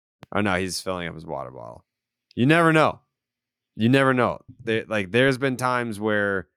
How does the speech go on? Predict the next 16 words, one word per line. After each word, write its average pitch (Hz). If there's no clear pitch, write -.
like, 101
he's, 104
anytime 117
that 107
there's 101
an 98
ad 95
read, 90
like, 80
he'll 90
wander 90
off 90
and 85
take 87
a 82
piss. 101